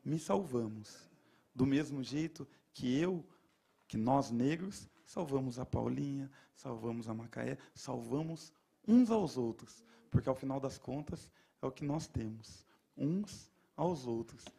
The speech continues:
E por isso esse momento aqui é mais do que importante,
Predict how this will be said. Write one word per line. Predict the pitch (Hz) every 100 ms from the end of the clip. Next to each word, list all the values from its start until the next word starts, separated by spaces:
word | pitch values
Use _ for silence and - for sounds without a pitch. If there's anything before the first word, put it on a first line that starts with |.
| -
E | -
por | - 127
isso | 131
esse | 147 147
momento | 135 131 131 139 131
aqui | - 147 160 - - -
é | 131
mais | 143 170 135
do | 131
que | 127
importante, | 120 127 117 113 104 - -